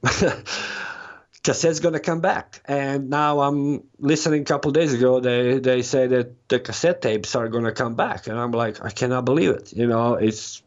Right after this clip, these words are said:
it's amazing. But, you know, it's, it's, you know, till this day, and when I look it back in that time, uh, when I, when I finished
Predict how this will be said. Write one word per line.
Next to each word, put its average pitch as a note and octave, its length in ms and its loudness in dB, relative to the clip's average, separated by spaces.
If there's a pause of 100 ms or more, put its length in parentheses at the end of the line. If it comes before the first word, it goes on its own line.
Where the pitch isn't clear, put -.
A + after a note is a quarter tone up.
it's A#2+ 220 0
amazing. C3 560 2 (640)
But, B2 640 0 (120)
you C#3+ 120 2
know, B2 400 -2 (1400)
it's, - 360 -8
it's, - 380 -4 (140)
you F3 120 2
know, D3 280 -2 (520)
till E3+ 140 2
this F3+ 260 0
day, C3 500 0 (180)
and C3+ 340 2
when C3+ 120 2
I C3+ 60 2
look D3+ 180 0
it B2+ 160 0
back - 400 -2 (480)
in A#2 160 -6
that C3+ 180 0
time, B2+ 640 -2 (640)
uh, A#2+ 640 0
when C3 180 2
I, B2+ 120 2
when B2 260 -2
I B2 60 2
finished - 880 -2